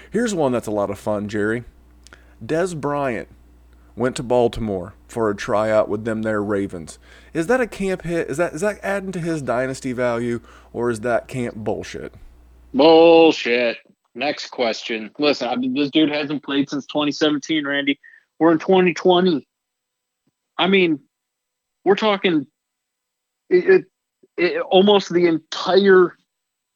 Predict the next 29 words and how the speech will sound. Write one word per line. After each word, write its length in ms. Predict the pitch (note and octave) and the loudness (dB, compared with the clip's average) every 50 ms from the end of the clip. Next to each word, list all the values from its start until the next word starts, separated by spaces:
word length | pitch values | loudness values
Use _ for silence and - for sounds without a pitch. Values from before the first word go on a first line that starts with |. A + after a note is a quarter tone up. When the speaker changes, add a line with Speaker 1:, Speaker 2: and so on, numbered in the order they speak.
| _ _ _ _ _ _ | _ _ _ _ _ _
Speaker 2:
uh, 380 | - D#3 D#3 D3 C#3+ C#3 D3 D3 F3+ _ _ _ _ _ _ _ _ _ _ _ _ _ | -2 0 0 0 0 0 -2 -4 -6 _ _ _ _ _ _ _ _ _ _ _ _ _
presidential 580 | - - G3+ G3 E3 D3+ F3 F#3+ G3+ - F#3+ D#3+ | -2 -2 0 0 0 0 0 -2 -2 -2 -2 -4
term 400 | - - - E3 D#3+ D#3+ D#3+ D3+ | -4 -2 -2 -2 0 0 -2 -2
of 180 | D3 D#3 C#3+ C3 | -4 -4 -4 -4
Donald 340 | D#3 D#3+ E3+ E3+ D#3+ D3+ | -4 -4 -2 -4 -6 -6
Trump 300 | - - - G3+ G3 E3+ - - - _ _ - | -6 -4 -4 -4 -4 -4 -6 -14 -20 _ _ -4
has 180 | - F3 D#3+ D3+ | -4 -2 -2 0
been 200 | D3 F3 F3 E3 | 0 0 2 2
with 160 | D#3+ D#3+ - | 2 2 2
this 180 | F#3 F#3+ F#3 - | 2 0 0 0
man 260 | F3+ E3+ E3+ D#3 D3 | -2 -2 -2 -2 -2
not 220 | D3+ E3 D#3+ - - | -4 -6 -6 -6 -4
playing, 280 | - E3+ F3 D#3+ C#3 | -2 0 0 0 0
and 80 | B2+ B2 | -2 -4
now 140 | C3+ C#3 D#3 | -4 -2 0
all 160 | D#3 D#3 D3+ | 0 0 0
of 60 | D3 | -2
a 60 | C#3+ | -2
sudden 200 | - - D#3 D3+ | -2 -2 0 0
I 140 | C#3+ D3 D3 | 0 -2 -2
think 240 | - - D#3+ D#3 - | -4 -4 -6 -4 -4
he's 160 | - D#3+ C#3+ | -4 -4 -2
gonna 180 | C#3 D3 C#3+ C#3 | -2 0 -2 -2
come 220 | - D#3+ D3 D3 | -2 -2 -2 0
in, 160 | D3 D3+ D3 | 0 0 0
he's 160 | D3 D3+ D3 C#3 | 0 0 2 4
gonna 180 | D#3 D3+ C#3+ | 4 4 6
be 120 | C3+ C#3 C3 | 6 6 6
relevant 500 | A#2+ B2+ C3+ C#3+ D3 C#3+ D3+ D#3 D#3+ | 6 6 6 6 4 4 2 -2 -4